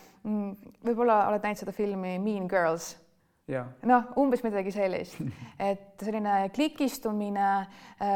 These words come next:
Speaker 1: pidevad tüdrukute vahelised tülid, äh, selline, noh, mentaalne pinge, kiusamine.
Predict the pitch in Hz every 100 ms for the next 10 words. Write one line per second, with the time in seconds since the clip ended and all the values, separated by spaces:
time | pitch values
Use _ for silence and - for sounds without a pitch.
0 | 196 254 302 233 214 - 220 202 240 277
1 | 226 - 214 240 226 196 190 - - 269
2 | 277 285 254 220 196 190 - - 190 185
3 | 190 190 180 196 226 208 202 - 214 214
4 | - - - - - _ _ - - -
5 | - 240 226 277 302 247 202 190 254 277
6 | 277 240 208 196 190 - 277 294 294 240
7 | 214 196 190 190 196